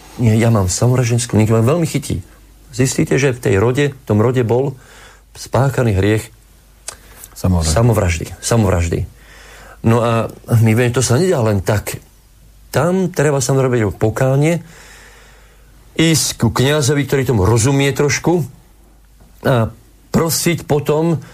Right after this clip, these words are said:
Speaker 1: o vyhnanie démona smrti alebo démona nejakého sebapoškodzovania. Sa musí hovoriť o oslobodenia. Ako? Takisto je prax, mnohí ľudia v deväťdesiatych rokoch,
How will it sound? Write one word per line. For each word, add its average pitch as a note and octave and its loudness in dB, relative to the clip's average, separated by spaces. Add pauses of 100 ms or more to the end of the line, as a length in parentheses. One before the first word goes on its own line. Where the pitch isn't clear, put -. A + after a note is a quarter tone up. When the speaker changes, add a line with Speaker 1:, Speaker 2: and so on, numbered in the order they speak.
(180)
Speaker 1:
o G#2+ 0
vyhnanie D#3 0 (240)
démona D3+ 0
smrti C3+ 0
alebo C#3+ 0
démona B2+ 0 (240)
nejakého A#2+ 0
sebapoškodzovania. F2+ -2 (720)
Sa A#2 -2
musí A#2+ 2
hovoriť C#3+ 0
o - 0
oslobodenia. F#2 -2 (720)
Ako? C3 0 (320)
Takisto A#2 0
je C3 0
prax, - -4 (480)
mnohí A#2+ 2
ľudia B2+ 2
v A2+ 0
deväťdesiatych A#2+ 0
rokoch, C3 -2